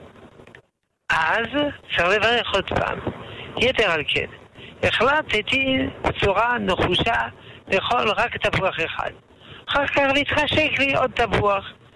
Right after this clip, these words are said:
זה נקרא בהלכה נמלח. שינה דתו, צריך לברך עוד פעם. אבל כל זה, אם אני עצמאי. אבל אם אני אורח, אני לא יודע מה יביאו. אז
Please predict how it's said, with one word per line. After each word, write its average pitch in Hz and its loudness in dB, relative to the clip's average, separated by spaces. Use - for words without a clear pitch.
זה 196 2
נקרא 196 2
בהלכה 180 2
נמלח. 196 0
שינה 170 0
דתו, 226 2
צריך 196 4
לברך 180 2
עוד 175 2
פעם. - -4
אבל 147 2
כל 285 4
זה, 196 2
אם 180 2
אני 196 2
עצמאי. 170 -2
אבל 147 2
אם 240 4
אני 190 4
אורח, 165 0
אני 185 0
לא 349 4
יודע 202 2
מה 175 0
יביאו. 160 0
אז 170 -2